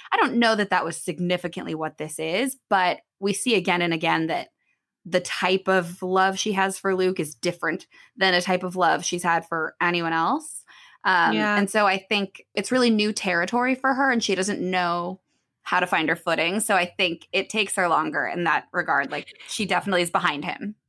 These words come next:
Speaker 2: Yeah, yeah, and we've talked about, we talked about a little bit last episode how no one really trips her up the way that Luke does. It keeps coming back to this point. She makes it to Suki, she makes it to Rory, where she's like, "I haven't freaked out yet. I don't know why I haven't freaked out yet." And I think the fact that she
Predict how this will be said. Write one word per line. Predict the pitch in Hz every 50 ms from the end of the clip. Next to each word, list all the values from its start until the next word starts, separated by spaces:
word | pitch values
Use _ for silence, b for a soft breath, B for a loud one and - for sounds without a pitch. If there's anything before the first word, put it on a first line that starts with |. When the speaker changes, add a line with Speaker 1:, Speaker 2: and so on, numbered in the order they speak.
| _ _ _ _ _ _ _ _ - -
Speaker 2:
Yeah, | - 262 302 330 339 349 330 311 277 247 226 208 220
yeah, | 240 254 311 311 285
and | 269
we've | 285 294 269 -
talked | - - 269 262 - 311
about, | 302 269 262 240 233
we | 240
talked | 233 233 240
about | - 233 220
a | 220
little | 220 214 214
bit | 190 208 202 202 - -
last | - 220 220 226 247 - -
episode | 226 190 208 - 214 208 -
how | - 214 202
no | 202 202 196 196 196
one | 208 208
really | 208 202 202 202 196
trips | - - - 208 - - -
her | 214 196
up | 190 190 196 - _
the | - 202
way | 190 185 185 185
that | 185 185 180 - 185
Luke | 185 180 - - -
does. | - 254 262 269 294 330 349 - - - - - - - -
It | - -
keeps | - 320 302 -
coming | - 339 349 359 339 240
back | 208 190 196 202 - -
to | - - 226 214 202
this | 196 202 202 196 - - - -
point. | - - 349 339 311 254 233
She | - - 233 220
makes | 214 196 - -
it | - -
to | - 226
Suki, | - - 285 269 - 247 233
she | - 233
makes | 220 208 - -
it | 208
to | - 226
Rory, | 202 214 220 220 226 226 226 226
where | 202 208 214
she's | - 226 208 -
like, | 208 190 - B B B B B B B -
"I | 226
haven't | 220 262 269 285 285 262
freaked | - 262 220 -
out | 254 220 226 220 208 -
yet. | 220 208 202 196 -
I | 196 202
don't | 208 208 214
know | 233 247 254
why | 240 226 214
I | 208 208
haven't | 208 202 208 202
freaked | - 208 185 -
out | 208 190 190
yet." | 190 196 190 - -
And | 233 233 226
I | 226
think | 220 - 254 247 240 -
the | - 233
fact | - - 208 196 196 - - 233 220
that | - -
she | - - 220 208 202